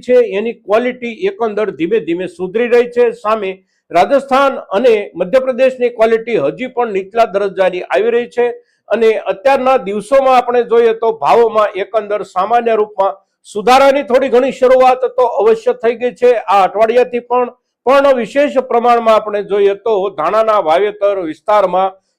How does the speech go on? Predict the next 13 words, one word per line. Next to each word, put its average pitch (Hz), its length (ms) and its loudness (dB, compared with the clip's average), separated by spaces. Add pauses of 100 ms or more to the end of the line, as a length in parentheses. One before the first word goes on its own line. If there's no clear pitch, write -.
(100)
છેલ્લા 262 360 2
ચાર 226 260 4 (120)
દિવસથી 208 540 -2
જે 208 180 0
વિપરીત 254 440 -6 (120)
વાતાવરણ 220 600 2
નિર્માણ 202 400 0
થયું 208 380 -4
અને 202 180 -6 (400)
એ 233 120 4 (100)
નિર્માણ 247 400 0
થયેલા 233 420 4
વિપરીત 214 480 -6